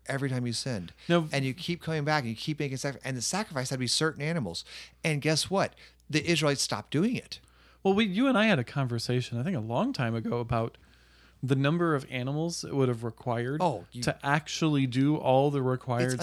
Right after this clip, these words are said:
Speaker 1: unfathomable.
Speaker 2: sacrifices and the number of times you'd actually have to do them in order to meet and how
Speaker 1: It's literally unsustainable.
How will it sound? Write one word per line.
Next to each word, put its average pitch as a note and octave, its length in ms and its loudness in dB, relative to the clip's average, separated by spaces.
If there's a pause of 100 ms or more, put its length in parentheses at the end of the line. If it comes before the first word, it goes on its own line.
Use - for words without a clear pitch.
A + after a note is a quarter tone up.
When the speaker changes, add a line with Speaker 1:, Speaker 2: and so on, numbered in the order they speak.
Speaker 1:
unfathomable. B2+ 220 0 (140)
Speaker 2:
sacrifices E3 600 0 (100)
and C#3+ 140 4
the C#3 60 4
number D3+ 400 4
of B2 240 -2
times C3 580 0
you'd B2+ 160 2
actually B2+ 420 0
have C3 320 -2
to - 100 -4
do C3 260 -2
them D#3 340 -2 (480)
in C3 140 4
order B2+ 240 6
to B2 300 0
meet C#3 380 -2 (500)
and C3+ 160 0
how B2 280 2 (200)
Speaker 1:
It's D3 260 -2
literally C#3+ 580 0
unsustainable. G#2+ 880 -4